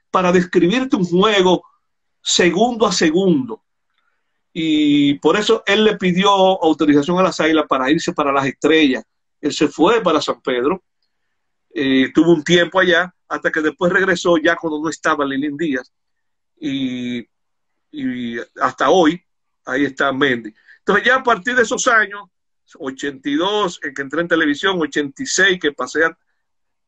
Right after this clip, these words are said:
a radio, he estado, eh, todo ese tiempo. Yo recuerdo, incluso puse una foto de una reseña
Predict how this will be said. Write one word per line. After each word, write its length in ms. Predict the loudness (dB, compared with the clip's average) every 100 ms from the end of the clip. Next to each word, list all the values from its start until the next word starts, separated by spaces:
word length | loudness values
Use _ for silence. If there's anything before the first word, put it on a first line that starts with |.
| _
a 120 | -6
radio, 520 | 0 2 2 -2 -6 _ _ _ _ _ _ _ _ _ -8
he 120 | -6
estado, 760 | -4 0 2 2 2 -2 -4 _ _ _ -14 -8
eh, 120 | -6
todo 180 | 0 0
ese 140 | 0
tiempo. 280 | 0 -2 -2
Yo 180 | 0 2
recuerdo, 520 | 2 0 0 0 0
incluso 380 | -8 -6 -6 -8
puse 260 | -12 -10 -2
una 180 | -2
foto 460 | 0 2 2 2 2
de 100 | 2
una 320 | 2 0 0
reseña 680 | 0 -2 0 0 0 -2 -4